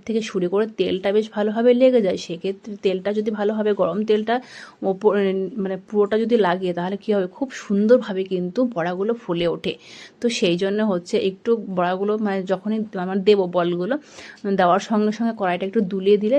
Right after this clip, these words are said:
যে ওপর দিকটা একটু তেলটা যদি লেগে যায় সেক্ষেত্রে খুব সুন্দর হয়। আর লো ফ্লেমে এইভাবে এপিট ওপিট করে আমি ভেজে নেবো। তো কম তেলেও দেখো খুব সুন্দরভাবে একদম ফুলে ফুলে ডাবল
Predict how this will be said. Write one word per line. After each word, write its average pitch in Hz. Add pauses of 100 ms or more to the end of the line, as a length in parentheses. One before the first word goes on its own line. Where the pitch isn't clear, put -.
যে 226
ওপর 196
দিকটা 214
একটু 214
তেলটা 175
যদি 208
লেগে 220
যায় 208
সেক্ষেত্রে 180
খুব 214
সুন্দর 190
হয়। 170 (500)
আর 185 (100)
লো 185
ফ্লেমে 220
এইভাবে 196 (100)
এপিট 190
ওপিট 214
করে 165
আমি 202
ভেজে 185
নেবো। 196
তো 233 (120)
কম 175 (140)
তেলেও 196
দেখো 208
খুব 254
সুন্দরভাবে 190
একদম 185
ফুলে 185
ফুলে 208
ডাবল 190